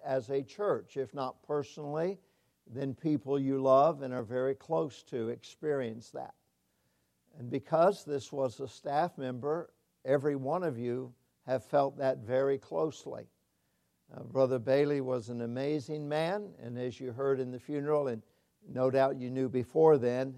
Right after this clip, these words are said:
he was a very great Christian. And what a joy to be around in his family. Miss Bailey, of course, was a secretary at Grandview Christian Academy,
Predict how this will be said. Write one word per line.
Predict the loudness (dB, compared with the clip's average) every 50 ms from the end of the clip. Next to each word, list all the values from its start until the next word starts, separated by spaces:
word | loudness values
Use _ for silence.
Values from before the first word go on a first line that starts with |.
| -10
he | -8 -6
was | -6 -6 -6
a | -6 -6
very | -2 0 0 2 0 0
great | 0 0 0 0 0 -2 -6
Christian. | -6 -2 -2 -2 -2 -6 -14 -16 -16 -16 -16 -20 _ _ _ _ _ _ _ _ _ _ _
And | -14 -10
what | -4 -2 0 0
a | 0 -2
joy | 0 2 6 6 6 6
to | 4 2 -2
be | -2 0 0
around | 0 0 2 2 2 2 0 -2 -4 -6 -8
in | -8 -8
his | -8 -10 -10 -12 -12
family. | -14 -16 -14 -12 -10 -8 -8 -10 -10 -12 -14 -18 -20 _ _ _ _ _ _ _ _ _ _ _ _ _ _ -12
Miss | -6 -2 -2 -2 -2 -4
Bailey, | -4 -2 0 2 2 2 0 2 2 2
of | 2 0 -4
course, | -6 -2 0 2 2 0 -2 -6 -18 _ _ _ _ _ _ _ _
was | -12 -12 -10 -10 -10
a | -12 -12
secretary | -6 0 0 0 0 0 -4 -8 -8 -4 0 4 4 6 6 4 2 2 0 0
at | -2 -2 -4
Grandview | -4 -4 -4 -4 -4 -4 -6 -8 -8
Christian | -6 -6 -6 -6 -6 -8 -10 -10 -10
Academy, | -10 -8 -4 -2 -2 -2 -2 -2 -4 -4 -4 -6 -6